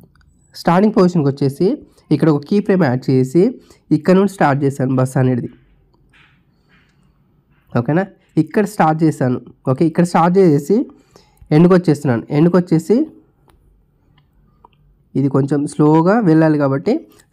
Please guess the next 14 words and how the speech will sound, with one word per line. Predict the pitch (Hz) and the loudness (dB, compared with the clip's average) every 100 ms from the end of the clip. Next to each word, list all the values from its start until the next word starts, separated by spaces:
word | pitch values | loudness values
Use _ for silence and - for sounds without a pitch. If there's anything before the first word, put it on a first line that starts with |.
| - | -2
స్లోగా | 156 160 151 | 2 2 0
పెట్టేశాను. | 135 131 135 135 240 - _ - | -2 -2 0 0 -2 -6 _ -6
ఇప్పుడు | 147 135 | -4 -2
స్టార్టింగ్ | 143 139 156 147 | -2 0 0 2
నుండి | 143 254 - | 2 0 0
ప్లే | 147 135 | 0 0
చేసి | 147 147 | -2 -2
చూద్దాం. | 139 131 214 - _ _ _ _ _ _ _ _ _ _ _ _ _ _ _ _ _ _ _ _ _ _ - | -2 -2 -4 -8 _ _ _ _ _ _ _ _ _ _ _ _ _ _ _ _ _ _ _ _ _ _ -2
చూస్తున్నారు | 156 170 143 135 | 0 2 2 0
కదా, | 151 254 - _ _ _ _ _ _ _ _ _ - | -2 -4 -8 _ _ _ _ _ _ _ _ _ -4
చాలా | 160 160 151 | 0 0 0
బాగా | 160 175 | 0 0
సెట్ | - 135 | 0 0
అయింది. | 143 | 2